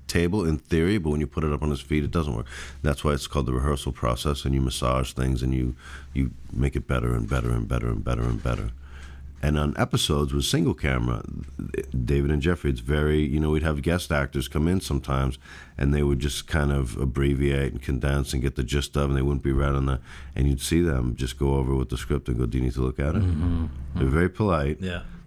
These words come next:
Speaker 1: "Do you need to look at it?" And I would just get a ca-, I would just sit back and go,
Speaker 2: <laughs>
Speaker 1: "Okay, here come the fireworks."
Speaker 2: <laughs>
Speaker 1: "Well, he's getting out the big gun now. You're in trouble, buddy." <laughs>
Speaker 2: Well, to your point, I think I've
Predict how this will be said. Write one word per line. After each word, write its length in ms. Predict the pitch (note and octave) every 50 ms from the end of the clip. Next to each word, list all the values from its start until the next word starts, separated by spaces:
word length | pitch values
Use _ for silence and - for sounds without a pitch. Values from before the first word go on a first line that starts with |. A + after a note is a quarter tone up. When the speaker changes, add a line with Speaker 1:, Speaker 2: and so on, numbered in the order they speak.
| -
Speaker 1:
"Do 80 | - C#2+
you 20 | C#2+
need 100 | C#2 -
to 80 | -
look 160 | C#2 C#2 D2 -
at 140 | D#2 E2
it?" 80 | F2+ -
And 80 | - C#2+
I 60 | D#2+
would 120 | D#2+ D2 A#1+
just 180 | B1+ B1+ -
get 120 | - C2 B1
a 20 |
ca-, 180 | A#1+ - - B1
I 80 | A1 C#2+
would 120 | C#2 B1
just 160 | B1 C2 C2
sit 160 | - - B1+
back 280 | - B1 C2+ C2+ C2 B1+
and 80 | B1+ B1
go, 60 | C2
Speaker 2:
<laughs> 240 | B1+ B1+ C#2 C#2 C2 B1
Speaker 1:
"Okay, 180 | - C2+ B1+
here 120 | B1+ C2 B1+
come 180 | - D2 C2
the 80 | C2 C2
fireworks." 720 | - B1 C2 C2 C2+ C2 B1+ B1+ B1 B1+ A#1+ - - - - - - - - - - -
Speaker 2:
<laughs> 380 | - - - - - - -
Speaker 1:
"Well, 300 | - C#2+ F2+ F#2+ F#2+ F#2+
he's 220 | F#2 F#2+ F#2+ F#2 E2
getting 260 | F2 G2+ G2 F#2+ G2+
out 140 | G#2 G#2 G2
the 80 | G2+
big 300 | G2+ F2+ G2+ G#2+ F#2+ F2 F#2+
gun 240 | G#2+ G#2 G#2 G#2+
now. 180 | G#2+ A2 A2 G#2+
You're 240 | G#2+ A2+ B2 C3 C3
in 120 | C3 B2+
trouble, 420 | - - C3+ C#3+ D3 C#3+ C#3+ C#3 B2+
buddy." 380 | B2+ C3 C3+ C3+ C3+ C3+ C3+ -
<laughs> 40 | - A3 - - - C3 A#2+ - - - - - - - E3+ - - G3 F#3 -
Speaker 2:
Well, 180 | A#2 A#2 A2+ A2+
to 160 | - - B2+
your 360 | A2+ A2+ B2 B2 A#2 A#2 A2
point, 240 | - - A#2 B2 G2
I 60 | F2
think 240 | E2+ - G#2 F#2+ -
I've 280 | F2+ F2+ F2 D2+ -